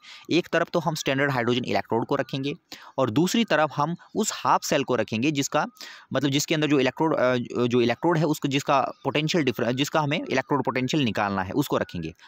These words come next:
मतलब एक तरफ एक हाफ सेल को रखेंगे, कोई भी हाफ सेल हो सकता है, और दूसरी तरफ हम स्टैंडर्ड हाइड्रोजन इलेक्ट्रोड को रखेंगे, उसके बाद उनको कनेक्ट करेंगे, ठीक है। अब किस तरह से ये स्टैंडर्ड हाइड्रो-,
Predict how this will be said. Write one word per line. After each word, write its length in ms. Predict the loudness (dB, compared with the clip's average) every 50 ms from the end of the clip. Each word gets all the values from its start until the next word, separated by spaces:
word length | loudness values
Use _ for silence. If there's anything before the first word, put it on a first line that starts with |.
| -6 -4
मतलब 240 | -2 0 0 0 2
एक 180 | 2 0 0 0 0
तरफ 160 | -2 -2 -2 0 0
एक 180 | 0 0 0
हाफ 200 | -2 -2 -2 0
सेल 160 | 0 -2 -2
को 100 | 0 0
रखेंगे, 360 | -2 -2 -2 -4 -4 -4 -4 -4 -4 -10 -12 -14 -16 -20 -20 _ _ 0
कोई 140 | 2 4
भी 80 | 4 4
हाफ 120 | 2 2
सेल 160 | 0 0 0 0
हो 80 | 0
सकता 240 | 0 -2 -2 0 -2
है, 100 | -2 -2 -6 -12 -8 -2 0
और 100 | 0 2
दूसरी 300 | 2 2 2 2 2 0
तरफ 180 | 0 0 -2 -2 -2
हम 160 | -6 -6 -6 -10 -18 -20 -18 -8
स्टैंडर्ड 400 | -2 0 0 2 4 2 2 2
हाइड्रोजन 340 | 0 0 2 2 0 0 0
इलेक्ट्रोड 420 | 0 0 0 0 0 -2 -2 0
को 100 | 0 0
रखेंगे, 340 | 0 0 -2 -4 -4 -4 -2
उसके 220 | -2 0 0 0
बाद 120 | 0 0 0
उनको 200 | -2 -2 -2 -2
कनेक्ट 320 | 0 0 0 0 -2 -2
करेंगे, 320 | -2 0 0 0 0 -2 -2 -4 -8 _ _ -4
ठीक 120 | 0 0
है। 60 | 0 -2 -2 -4 -4
अब 100 | -4 -2
किस 180 | 0 -2 0 0
तरह 180 | 2 2 2 2
से 140 | 2 4
ये 80 | 4 4
स्टैंडर्ड 320 | 4 2 0 0 2 0
हाइड्रो-, 300 | 2 2 2 2 2 0